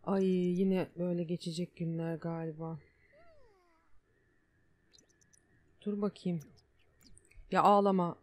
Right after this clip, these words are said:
Hii, ağlama lütfen Daniel sakın. Heh. Dur. Benim bütün yemekler gitti mi?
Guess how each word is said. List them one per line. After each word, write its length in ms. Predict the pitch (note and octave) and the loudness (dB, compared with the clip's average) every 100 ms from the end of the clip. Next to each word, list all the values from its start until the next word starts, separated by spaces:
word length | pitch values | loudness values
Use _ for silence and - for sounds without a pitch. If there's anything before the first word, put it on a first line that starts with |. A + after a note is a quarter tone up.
| - | -2
Hii, 360 | B3+ A#3+ G#3+ - | 0 0 -2 0
ağlama 380 | F#3+ G3 G3 F#3 | 2 4 4 2
lütfen 500 | F#3+ - - F3 E3+ | 0 -2 -4 -2 0
Daniel 360 | F3 E3+ E3 D#3 | -2 -2 -6 -8
sakın. 440 | - F3 - E3 _ _ _ _ _ _ _ | -10 -8 -6 -8 _ _ _ _ _ _ _
Heh. 160 | F3 E3+ - _ _ _ _ _ _ _ _ _ _ _ _ _ _ _ _ - | -18 -18 -20 _ _ _ _ _ _ _ _ _ _ _ _ _ _ _ _ -12
Dur. 360 | E3+ - - - _ _ _ _ - | -10 -12 -18 -20 _ _ _ _ -8
Benim 220 | F3 F3+ | -4 -2
bütün 220 | E3+ - | -4 -2
yemekler 520 | F#3+ F3+ F3+ - F3+ F3 | 0 2 0 0 -2 -2
gitti 340 | D#3+ - G#3+ | -4 -4 -2
mi? 260 | F3 D#3 | 0 -2